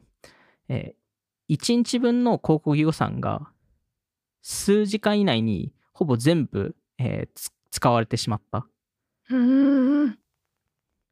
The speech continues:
Speaker 1: ていう、えっと、現象が起きまして。
Speaker 2: はい。
Speaker 1: えー、結構その、まあ、も-、多分日曜日だったので、ブランドによってはそこまで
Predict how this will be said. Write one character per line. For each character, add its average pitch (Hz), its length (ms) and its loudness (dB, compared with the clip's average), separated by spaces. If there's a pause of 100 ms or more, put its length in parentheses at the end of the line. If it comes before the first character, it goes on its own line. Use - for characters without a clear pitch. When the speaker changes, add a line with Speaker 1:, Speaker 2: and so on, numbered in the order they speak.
(220)
Speaker 1:
て 196 80 2
い 190 280 2
う、 - 120 -6 (140)
え 131 120 2
っ - 40 -2
と、 110 220 -4
現 127 380 2
象 147 100 4
が 127 160 2
起 - 80 -18
き 139 60 0
ま 117 120 -2
し - 100 -12
て。 - 240 -14 (200)
Speaker 2:
は 202 180 -4
い。 175 140 -12 (1500)
Speaker 1:
え 113 180 -2
ー、 110 60 -6
結 - 180 -2
構 135 100 0
そ 127 140 -2
の、 113 240 -4 (520)
ま 156 100 2
あ、 - 20 2
も-、 - 160 -6 (180)
多 208 100 -2
分 120 140 0
日 139 240 0
曜 254 120 2
日 190 60 2
だ 143 80 2
っ - 60 -6
た 143 100 0
の 117 100 2
で、 110 80 0
ブ 120 100 0
ラ 151 100 2
ン 175 60 0
ド 180 100 0
に 180 60 0
よ 165 80 0
っ - 20 -8
て - 120 -4
は 110 40 2
そ 139 140 -6
こ 139 100 -4
ま 135 80 0
で 113 200 -6